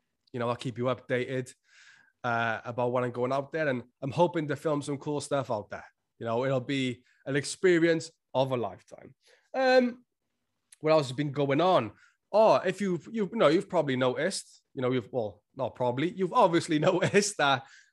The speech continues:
I've got new intro music for the Luke Hartman Show, which I made myself. And it took me a few hours to make, but I started at, like, nine thirty in the morning,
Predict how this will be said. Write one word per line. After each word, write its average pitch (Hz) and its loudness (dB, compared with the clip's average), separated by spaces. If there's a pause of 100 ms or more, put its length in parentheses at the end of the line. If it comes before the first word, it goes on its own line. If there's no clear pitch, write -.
(100)
I've 151 -2
got 185 4
new 180 4
intro 202 2
music 120 -4 (360)
for 135 -6
the 123 0
Luke 123 -4
Hartman 110 -2
Show, 110 -4
which 131 -2 (1500)
I 170 4
made 226 4
myself. 214 -2 (440)
And 165 0
it 160 -2
took 185 -8
me 175 2 (680)
a 185 -2
few 208 0
hours 160 4
to 135 -8
make, 127 -2 (720)
but 135 0
I 143 -2
started 170 -2 (720)
at, 127 -2
like, 123 0
nine 151 0
thirty 135 -2
in 123 -2
the 120 -4
morning, 117 -2